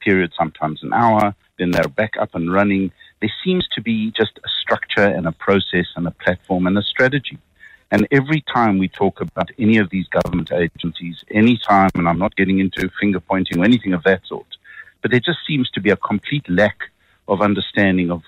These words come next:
what is required for a modern country, a modern entity, for anybody to operate within this space and make sure that your services are delivered, especially critical services. Imagine hospitals,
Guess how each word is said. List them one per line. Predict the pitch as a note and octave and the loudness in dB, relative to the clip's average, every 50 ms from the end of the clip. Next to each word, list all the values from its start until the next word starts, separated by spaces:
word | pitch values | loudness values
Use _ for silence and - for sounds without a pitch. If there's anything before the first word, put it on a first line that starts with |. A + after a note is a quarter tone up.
| _ - | _ -12
what | E2+ E2+ F2 F#2 A2 A#2 | -6 -2 2 2 2 2
is | A#2 G2+ - - - | 0 -2 -6 -6 -6
required | F#2+ E2+ - - - - A#2+ A2+ G#2 G#2+ A2 A2 G#2+ - _ _ _ _ _ - - | -6 -6 -6 -6 -2 0 0 2 2 2 0 0 -2 -4 _ _ _ _ _ -8 -2
for | - A#2 G#2+ G2+ F#2+ F#2 F#2 _ - - - _ - - | 0 0 2 2 0 -2 -4 _ -12 -20 -20 _ -8 -6
a | G2 | -4
modern | F#2 F2+ F#2 F#2+ G2+ A2 A2 A2 A#2 A2+ G#2+ | -4 -2 0 2 2 2 2 0 -2 -2 -2
country, | - - - G#2+ G#2 F#2+ - - G2 F#2 F2+ F2+ | -4 -4 -2 -2 -2 -4 -4 -6 -6 -6 -6 -6
a | - F#2 | -6 -6
modern | E2+ E2 F2+ F#2 F#2+ G#2 G#2+ A2+ A#2 A2+ | -6 -4 0 2 2 2 2 2 0 0
entity, | - G2+ G2+ G2 F#2+ - G2+ F#2 - - G2+ F#2+ F2+ F2 - _ _ _ - | 0 -2 -2 -2 -2 -2 -4 -6 -6 -8 -10 -10 -10 -12 -14 _ _ _ -2
for | - - - - | -2 -2 0 2
anybody | E3 D#3 D#3 D3 C3 G2+ G2 F2 E2+ F2 E2+ | 2 4 4 4 2 2 0 -2 -2 -6 -8
to | - G#2+ - - | -8 -6 -4 -4
operate | A2 - - G#2+ G2 F2 D#2+ D#2 - - | -4 -4 -4 -2 0 0 0 -2 -4 -8
within | F2 F2 F#2+ F#2 F2 E2 | -8 -4 -2 -2 -2 0
this | F2+ F2 - - | -2 -2 -4 -4
space | - - - F2 E2+ E2 - - - - _ _ - - _ - | -6 -2 0 0 0 -2 -4 -12 -18 -18 _ _ -20 -20 _ -4
and | G2 G2+ | 0 2
make | G2+ A2 - - - | 2 2 2 0 0
sure | - F#3 E3 | 2 2 2
that | A2 G#2 G#2 G#2+ - - - _ _ _ | 2 0 -2 -2 -4 -10 -20 _ _ _
your | F#2+ G2 - - - - | -6 -6 -6 -4 -2 -2
services | E3+ F3+ D#3 D#3+ - - A2 F#2+ | -2 -2 -2 -4 -8 -10 -8 -6
are | F#2 F2 | -6 -4
delivered, | - - F#2+ F#2 A2 C3 A2 F2 E2 - - | -2 -2 -2 0 0 0 -2 -4 -8 -12 -14
especially | - - - - - - - F3 D#3 - - - G2 | -18 -14 -12 -12 -8 -4 -2 -2 -2 -2 -4 -6 -8
critical | - - G#2+ F#2+ - F2 - F#2+ F2 - - | -6 -4 -6 -6 -6 -6 -6 -6 -6 -4 -4
services. | F2+ E2+ D#2+ D2+ D2 - - - - | -4 -4 -4 -6 -10 -20 -20 -8 -4
Imagine | G2+ A2 C3 D#3+ D#3 - D3+ C3 | 0 2 4 2 2 2 0 0
hospitals, | A2+ A2+ G#2+ - - - - - E2+ D2+ C#2 | 2 2 0 0 -2 -10 -14 -10 -10 -10 -10